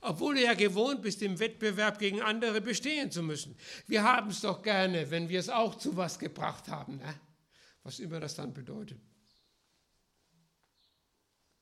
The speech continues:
Hier umzulernen ist eine wirkliche Herausforderung.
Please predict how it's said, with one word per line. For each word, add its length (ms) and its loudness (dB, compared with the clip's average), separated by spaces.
Hier 300 -4
umzulernen 840 -2
ist 180 -6
eine 180 -4
wirkliche 420 -6
Herausforderung. 920 -4